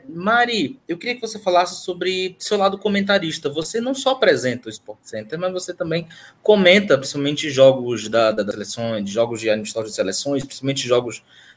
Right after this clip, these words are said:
dos Estados Unidos, né? Que você faz bastante. Tem agora as ligas, é, europeias de futebol feminino, a italiana e a, e a, e a Ingla-, da Inglaterra. Tem a F A Cup, tem Copa da Rainha, chegando Libertadores.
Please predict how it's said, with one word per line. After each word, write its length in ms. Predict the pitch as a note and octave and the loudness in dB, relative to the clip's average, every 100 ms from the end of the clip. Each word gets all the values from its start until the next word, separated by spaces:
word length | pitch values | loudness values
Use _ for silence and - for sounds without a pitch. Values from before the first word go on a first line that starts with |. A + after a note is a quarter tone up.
| - | -8
dos 100 | A2 | -2
Estados 260 | A#2+ A#2+ | 0 0
Unidos, 360 | A#2 C3 D3+ A#2 | 2 2 2 0
né? 240 | B2+ E3 - _ | -2 -2 -8 _
Que 120 | - | -10
você 120 | - - | -8 -4
faz 180 | G#2+ | -2
bastante. 720 | G2 F#2+ - B2 C#3+ - C#3 C3+ - - _ | -2 -2 0 2 2 2 -2 -4 -16 -20 _
Tem 120 | C#3+ | 4
agora 300 | C#3 C3+ B2+ | 6 8 6
as 100 | A#2+ | 6
ligas, 680 | B2 C3+ C3 B2 A2+ - - | 4 2 4 4 4 2 2
é, 160 | A2+ A2+ | -4 -2
europeias 680 | A2+ A2+ - B2+ B2+ A#2 | 0 -2 2 4 4 2
de 100 | G#2 | -2
futebol 300 | G2+ - - | -10 -10 -6
feminino, 440 | G#2+ A2 B2 D3+ B2+ | -6 -4 -2 0 0
a 60 | |
italiana 540 | A2+ A#2 A2+ A#2 A#2 A2+ A2+ | 0 0 0 0 -2 -2 -4
e 180 | A2+ B2 | -4 0
a, 260 | A#2 A2 E2+ | 2 0 -2
e 280 | E2 G2+ | -6 -4
a, 380 | G#2 G2+ G2 F#2 - - | -4 -4 -4 -8 -12 -10
e 60 | |
a 60 | G2 | -8
Ingla-, 200 | G2+ G2 | -6 -6
da 160 | - | -6
Inglaterra. 640 | G#2 F#2 - C3+ C#3 D3 C3+ - - | -6 -6 4 6 6 4 0 -4 -10
Tem 140 | - C3+ | 2 2
a 20 | |
F 160 | C#3 | 2
A 40 | A#2 | -4
Cup, 320 | - D#3 C#3 | 4 4 4
tem 120 | C3+ | 0
Copa 200 | A#2 B2+ | 0 0
da 100 | A#2 | 0
Rainha, 500 | G#2 G#2+ B2+ D3+ C#3+ | -2 -2 -2 0 0
chegando 320 | C#3 C#3+ B2 | 0 -4 -2
Libertadores. 1080 | B2+ A#2 A2+ A2 C3 D#3 C#3+ - - - - | -2 -4 -8 -4 2 2 2 -4 -8 -12 -12